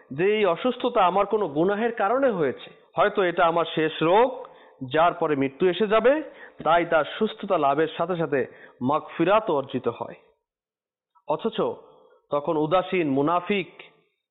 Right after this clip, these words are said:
এটা মনে করে যে অমুক কারণে আমার রোগ হয়েছিল, উদাহরণস্বরূপ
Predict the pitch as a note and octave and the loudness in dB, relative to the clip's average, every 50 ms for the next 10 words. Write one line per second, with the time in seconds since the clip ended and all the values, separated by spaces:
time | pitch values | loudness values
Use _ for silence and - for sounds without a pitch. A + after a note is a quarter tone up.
0 | _ _ _ _ _ _ _ _ _ _ _ _ _ E3 D#3+ F#3+ A#3+ B3 B3+ B3 | _ _ _ _ _ _ _ _ _ _ _ _ _ -2 2 2 4 4 6 4
1 | A3+ G#3 G#3 G3 F#3 E3+ E3 E3 D#3+ F3 A3+ A#3+ A#3+ - A#3 G#3+ G#3 G3 F#3+ F3 | 4 4 2 0 0 2 2 0 2 2 0 -2 0 2 2 2 4 2 2 0
2 | E3+ E3+ E3 D#3 D#3 D#3+ D#3+ C#3 D3 D3+ C#3+ C3+ C#3 - D3 C3 C3 C3 A#2+ A#2 | 2 0 0 2 2 0 0 0 0 0 0 0 0 -2 -2 0 0 0 -2 -4
3 | - - - _ - _ _ _ _ _ D#3+ D#3+ D#3+ F3+ F3+ F3+ E3 - F3 D#3+ | -6 -14 -20 _ -20 _ _ _ _ _ -4 -2 -2 0 0 -2 -2 -2 0 0
4 | D3+ C#3 | 0 -2